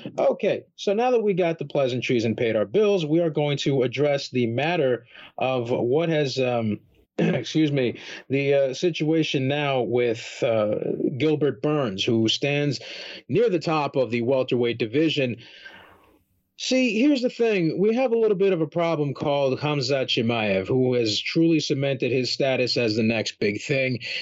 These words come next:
And, well, now he's aiming a little higher than some people might have, well, a little sooner than people might have anticipated. Currently ranked at number ten, Chimaev is targeting someone within target distance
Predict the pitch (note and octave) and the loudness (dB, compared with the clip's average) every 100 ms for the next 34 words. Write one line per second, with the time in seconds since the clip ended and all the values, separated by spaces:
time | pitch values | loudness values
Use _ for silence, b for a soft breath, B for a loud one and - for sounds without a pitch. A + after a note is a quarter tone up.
0 | B B - - E4+ D4+ G#3 A#3 E4 F4+ | B B -4 -2 0 -2 -2 -2 0 0
1 | D#4+ D#4 E4 C#4 D4 B3 D4+ D4+ D4 C#4+ | 2 2 2 2 2 2 2 2 2 2
2 | C#4+ B3 C#4+ F4 F4+ D4 A3 - G3+ F3 | 2 0 0 2 2 2 2 2 0 0
3 | F#3+ D#3+ D#3+ C#3+ C3 A#2 C#3 C3+ C3 A#2+ | 0 0 0 2 0 -2 -2 0 0 -2
4 | G#2 - - D3+ A2 G#2+ A#2 A#2 - D3 | -6 -12 -8 -2 0 0 0 0 2 2
5 | A#2+ G#2+ B2 A2+ A2+ A2+ A2 G#2+ - G#2 | 0 0 -2 -2 -2 -2 -2 -2 -2 -2
6 | A2 G2 F#2 F2 E2 B B - F3+ F#3+ | -2 -2 0 0 -4 B B -6 -4 0
7 | F3 C#3+ E3 F3 E3 C#3+ D3+ D#3+ D3 C#3 | 0 0 -2 -2 -2 -2 -2 0 0 -2
8 | - F3 E3+ E3 D3 C3 D#3+ D#3+ D#3+ C#3 | -2 -2 -2 -2 -2 0 -2 -2 -4 -2
9 | C3+ - C#3+ D#3 D3+ D3 C3+ D#3+ D3 D3 | -4 -2 -2 -2 -2 -2 -2 -2 0 0
10 | C#3 C#3+ C3 E3+ E3 C#3+ G#2 - - B2+ | 0 0 0 -2 -2 -4 -6 -8 -4 -2
11 | C3+ C3+ C3 - C3 - D3 A#2+ G#2+ | 0 0 -2 0 -2 0 0 0 -2